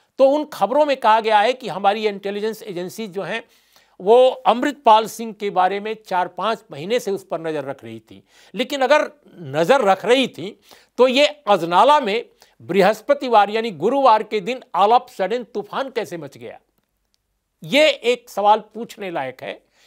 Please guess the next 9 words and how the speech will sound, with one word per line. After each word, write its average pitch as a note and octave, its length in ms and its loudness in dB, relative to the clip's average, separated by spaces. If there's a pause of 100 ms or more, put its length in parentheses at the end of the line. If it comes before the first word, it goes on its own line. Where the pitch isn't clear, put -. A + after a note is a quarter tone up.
(240)
कि A#3+ 100 0
अगर C#4+ 460 2 (100)
इंटेलिजेंस A#3+ 800 -2
एजेंसीज G#3+ 600 -8
की A#3+ 180 -10
चार G#3+ 420 2
पाँच G#3+ 380 -6 (120)
महीने G3 360 -8
से A#3 340 -2